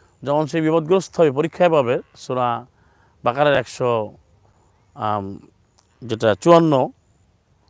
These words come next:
একশো পঞ্চান্ন, ছাপ্পান্ন অনুযায়ী, তখন সে আল্লাহমুখী হবে। ইন্না বলবো,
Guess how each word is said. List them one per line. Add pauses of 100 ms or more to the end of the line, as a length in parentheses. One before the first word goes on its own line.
(1200)
একশো
পঞ্চান্ন,
ছাপ্পান্ন
অনুযায়ী,
তখন
সে
আল্লাহমুখী
হবে।
ইন্না
বলবো,